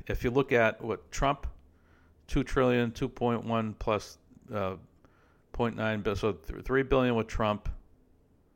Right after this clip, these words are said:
And when the final tally comes in, it'll be higher.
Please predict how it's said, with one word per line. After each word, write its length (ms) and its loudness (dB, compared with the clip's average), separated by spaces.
And 120 -6
when 80 -2
the 60 -4
final 280 4
tally 320 2
comes 260 -4
in, 60 0
it'll 160 0
be 140 -6
higher. 440 0